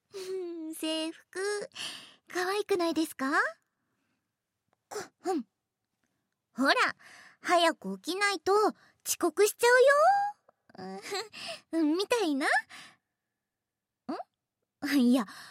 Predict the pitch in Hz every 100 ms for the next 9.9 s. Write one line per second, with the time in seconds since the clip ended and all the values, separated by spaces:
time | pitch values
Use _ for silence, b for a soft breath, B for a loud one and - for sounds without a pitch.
0 | B B B - 262 302 554 605 622 539
1 | 480 330 311 359 427 302 - 480 359 302
2 | 311 285 240 220 - 254 b b b b
3 | b 254 277 - 480 539 539 539 539 622
4 | 679 605 453 480 440 427 - 339 392 605
5 | 807 _ _ _ _ 381 359 - 339 359
6 | 330 330 320 302 - B B B B B
7 | B B - 220 247 269 262 262 277 269
8 | 269 - 302 277 - 226 208 208 - 269
9 | 277 254 277 285 - 330 349 320 269